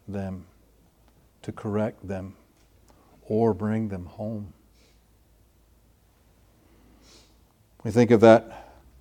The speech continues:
mindset of the Lord. Do you ever have the experience, whether it's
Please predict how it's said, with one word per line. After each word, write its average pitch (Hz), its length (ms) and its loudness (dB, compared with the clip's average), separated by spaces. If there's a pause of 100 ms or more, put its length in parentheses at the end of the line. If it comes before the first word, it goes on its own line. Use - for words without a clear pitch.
(500)
mindset 113 560 2
of 101 100 -6
the 104 80 -8
Lord. 110 440 -2
Do - 2000 -20
you 123 40 4
ever 127 160 4
have 131 320 8
the 113 280 6 (260)
experience, 143 1040 4 (1000)
whether 120 340 4
it's - 480 -6